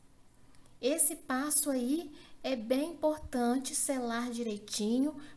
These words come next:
pra grudar as pontas e aí não atrapalhar o passo seguinte.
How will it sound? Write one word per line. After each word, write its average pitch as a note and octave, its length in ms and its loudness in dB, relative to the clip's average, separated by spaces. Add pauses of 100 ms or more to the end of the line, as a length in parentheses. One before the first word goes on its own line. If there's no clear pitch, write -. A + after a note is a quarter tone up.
pra C#4+ 260 2
grudar C#4 760 -2
as - 220 -2
pontas C4 760 -2 (580)
e C4 140 0
aí C4+ 320 2
não D4 280 0
atrapalhar D4 580 0
o C4+ 120 -6
passo B3 300 -4
seguinte. B3 640 -6